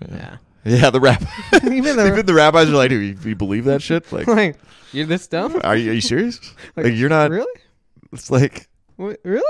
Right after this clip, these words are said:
Speaker 1: yeah, it's like,
Speaker 2: What?
Speaker 1: "That's cute." Like <laughs>
Speaker 2: So, so David's been having some religious, uh, what, what's the word we wanna use? Um,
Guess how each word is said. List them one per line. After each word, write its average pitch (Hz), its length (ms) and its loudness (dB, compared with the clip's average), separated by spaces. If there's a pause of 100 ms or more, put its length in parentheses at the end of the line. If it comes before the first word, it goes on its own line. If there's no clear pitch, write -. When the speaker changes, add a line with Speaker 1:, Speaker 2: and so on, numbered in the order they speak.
(540)
Speaker 1:
yeah, 104 280 0
it's - 140 -6
like, 139 120 4
Speaker 2:
What? 170 60 8
Speaker 1:
"That's 165 160 4
cute." 98 360 -4 (140)
Like 123 240 2 (500)
<laughs> - 400 2
Speaker 2:
So, 214 300 2
so 208 160 -2
David's 240 460 -2
been 254 180 -2
having 202 340 0
some 170 220 -6
religious, 156 760 -4
uh, 123 800 -4
what, 147 220 -8
what's 170 260 -8
the 156 80 -10
word 127 220 -6
we 120 100 -8
wanna 113 220 -10
use? 110 340 -12
Um, 113 680 -10